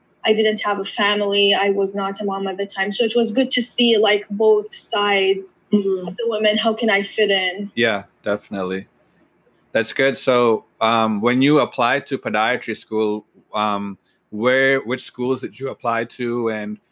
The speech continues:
Speaker 3: where did you interview at? Did you go to, like, all the schools or just some schools, or did A Z Pod be the school for you from the very beginning, since that's the one program you knew from the start?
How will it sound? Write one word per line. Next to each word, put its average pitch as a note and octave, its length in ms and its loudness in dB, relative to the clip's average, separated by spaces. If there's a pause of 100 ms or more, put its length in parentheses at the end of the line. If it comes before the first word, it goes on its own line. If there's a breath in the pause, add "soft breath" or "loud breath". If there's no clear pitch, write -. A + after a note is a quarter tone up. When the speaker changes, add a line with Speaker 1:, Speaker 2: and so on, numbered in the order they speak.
Speaker 3:
where B2+ 220 2
did B2+ 120 -2
you B2+ 80 -6
interview G#2+ 460 -4
at? F#2+ 140 -6
Did G#2+ 160 -6
you A#2 100 -4
go A2 200 0
to, A2+ 180 -4
like, G#2 180 -4
all A2 160 2
the C3+ 100 0
schools C#3 400 -2
or A2+ 80 -2
just - 400 -8
some B2 300 -4
schools, B2+ 460 -4
or A2+ 100 2
did A2 300 -2
A B2 160 0
Z B2 200 -4
Pod A2 380 -2 (500)
be B2 140 -2
the G#2+ 140 -4
school A2+ 300 -4
for G#2 180 -4
you A2 160 -2
from G#2 160 -14
the G#2 60 -8
very G#2 240 -2
beginning, G2 500 -8
since - 240 -20
that's - 240 -8
the G2+ 120 -4
one G2+ 200 -2
program G2 420 -2
you G2 100 -6
knew G2 200 -6
from F#2 320 -10 (200)
the G2+ 60 -8
start? G2 400 -2